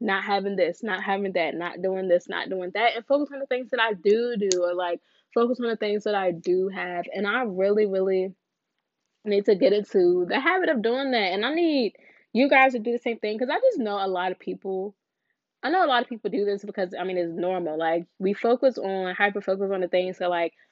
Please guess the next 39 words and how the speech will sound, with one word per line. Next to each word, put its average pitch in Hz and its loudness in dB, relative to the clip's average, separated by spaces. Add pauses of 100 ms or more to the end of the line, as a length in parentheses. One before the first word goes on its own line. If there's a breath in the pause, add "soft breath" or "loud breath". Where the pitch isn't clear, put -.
(140 soft breath)
we 208 2 (100)
don't 190 0
have. 185 2 (920 soft breath)
And 302 0
I 508 2
mean, 571 4
that's 523 4
normal. 320 0
And 285 -6
like 311 -4
I 320 0
said, 302 0
jealousy 254 0
is 226 0
a 233 -2
normal 190 -4
thing 233 -4
too. 523 6
Like, 180 6 (320 loud breath)
you 254 2
might 302 -2
see 262 -2
your 240 2
friend 233 -4
get 226 -2
something 226 -6
before 208 0
you, 180 2 (360 soft breath)
and 277 0
not 330 0
that 285 2
you're 311 0
not 262 -2
happy 269 0
for 240 0
them, 196 0
but 190 2 (220)
you 240 -2
genuinely 247 -2